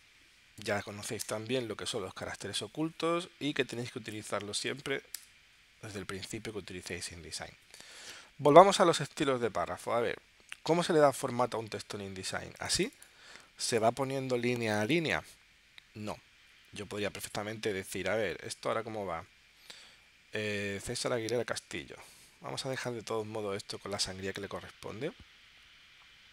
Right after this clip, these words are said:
que creo que son cuarenta por la derecha. Voy a poner en este párrafo y le voy a decir cuarenta.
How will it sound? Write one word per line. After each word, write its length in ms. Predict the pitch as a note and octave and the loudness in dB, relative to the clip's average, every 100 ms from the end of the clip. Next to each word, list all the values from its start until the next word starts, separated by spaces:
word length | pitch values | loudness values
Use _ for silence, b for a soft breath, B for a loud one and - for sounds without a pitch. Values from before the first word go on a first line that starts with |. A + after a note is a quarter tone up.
| - | -4
que 80 | - | -4
creo 160 | F#2 F#2 | -10 -8
que 80 | F#2+ | -8
son 180 | G2 | -10
cuarenta 420 | G#2 F2+ F2 F#2+ G2+ | -10 -10 -8 -8 -8
por 140 | F#2 | -8
la 120 | F2+ | -8
derecha. 440 | F2 F2+ - B2+ C#3+ B B B B B - - | -8 -6 -4 -6 -6 B B B B B -20 -14
Voy 100 | F2+ | -12
a 60 | |
poner 220 | F2+ F2+ | -10 -10
en 40 | F#2 | -10
este 220 | F2 F2 | -12 -12
párrafo 580 | - E2+ - - C3+ - - | -10 -10 -10 -6 -6 -6 -14
y 100 | G#2 | -14
le 160 | F#2 F#2 | -12 -10
voy 80 | E2+ | -10
a 60 | |
decir 320 | E2 - F#2+ | -10 -10 -12
cuarenta. 440 | - G#1+ A1 - | -12 -14 -14 -12